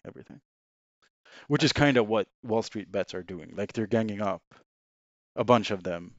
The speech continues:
Speaker 1: uh, like, a bunch of these, like, retards, and they just
Speaker 2: <laughs>
Speaker 1: say, "We're gonna buy this stock," and then it shoots
Speaker 2: Myself
Speaker 1: up.
Speaker 2: included. <laughs>
Speaker 1: Yeah, exactly. Yourself included.
Speaker 2: <laughs>
Speaker 1: Uh, <laughs> they just buy it and it shoots up, and then they sell it off. That's illegal.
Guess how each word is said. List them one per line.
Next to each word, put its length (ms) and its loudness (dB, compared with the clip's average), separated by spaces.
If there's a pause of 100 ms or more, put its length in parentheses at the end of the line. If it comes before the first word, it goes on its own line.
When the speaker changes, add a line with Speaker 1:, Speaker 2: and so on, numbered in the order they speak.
(140)
Speaker 1:
uh, 60 -8
like, 180 -6
a 40 -8
bunch 260 -4
of 60 -10
these, 320 -10 (460)
like, 200 -10
retards, 720 -14
and 200 -10
they 140 -6
just 340 -8
Speaker 2:
<laughs> 20 -6
Speaker 1:
say, 180 0
"We're 160 -8
gonna 140 -6
buy 200 -8
this 160 -8
stock," 420 -8
and 140 -6
then 260 -6 (340)
it 100 0
shoots 160 2
Speaker 2:
Myself 140 4
Speaker 1:
up. 120 6
Speaker 2:
included. 460 -2
<laughs> 280 -8
Speaker 1:
Yeah, 180 8
exactly. 460 2
Yourself 460 -4
included. 440 -10 (120)
Speaker 2:
<laughs> 680 -4 (280)
Speaker 1:
Uh, 300 4 (120)
<laughs> 100 4
they 160 6
just 240 -2
buy 180 8
it 160 2
and 140 -2
it 120 -10
shoots 300 -4
up, 220 -2
and 120 -8
then 100 -6
they 100 -6
sell 220 -6
it 60 0
off. 160 -6 (300)
That's 240 0
illegal. 340 -6